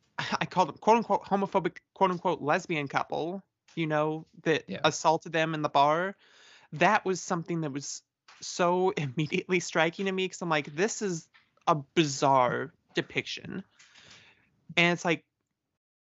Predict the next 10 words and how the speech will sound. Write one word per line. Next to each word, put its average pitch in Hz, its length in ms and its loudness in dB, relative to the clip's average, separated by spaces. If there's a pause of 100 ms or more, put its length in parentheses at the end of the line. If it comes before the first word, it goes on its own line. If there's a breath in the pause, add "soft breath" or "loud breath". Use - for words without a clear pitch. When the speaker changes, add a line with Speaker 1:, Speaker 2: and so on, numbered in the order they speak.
(560)
Speaker 1:
forgetting 190 320 6
that 170 200 -2
two 196 200 0
thousand 175 340 4
ten 170 220 0
was 165 100 -2
still 170 220 2
five 151 380 2
years 156 220 2
before 151 460 0